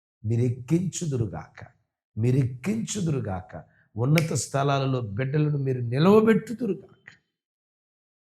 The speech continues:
నా హృదయపు లోతులో నుంచి నీ ప్రజలను దీవిస్తూ ఈ దినమంతా బిడ్డలు చేసే ప్రయాణాల్లో, ఉద్యోగ వ్యాపారాల్లో మీ కాపుదల దయచేయండి.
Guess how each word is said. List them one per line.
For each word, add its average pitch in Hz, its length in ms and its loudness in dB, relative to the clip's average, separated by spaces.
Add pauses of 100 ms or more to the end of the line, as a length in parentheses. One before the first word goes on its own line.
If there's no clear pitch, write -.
(180)
నా 90 60 -10 (120)
హృదయపు 107 420 -4
లోతులో 135 460 -2
నుంచి 160 300 -2
నీ 147 80 -2 (100)
ప్రజలను 98 440 -6 (160)
దీవిస్తూ - 540 -16 (540)
ఈ - 120 -6
దినమంతా 110 580 -2 (600)
బిడ్డలు 104 320 -2
చేసే 110 260 -6 (140)
ప్రయాణాల్లో, 127 600 0 (140)
ఉద్యోగ 113 300 0 (160)
వ్యాపారాల్లో 131 760 -2 (480)
మీ 117 100 0 (160)
కాపుదల 151 480 -2
దయచేయండి. 80 840 -12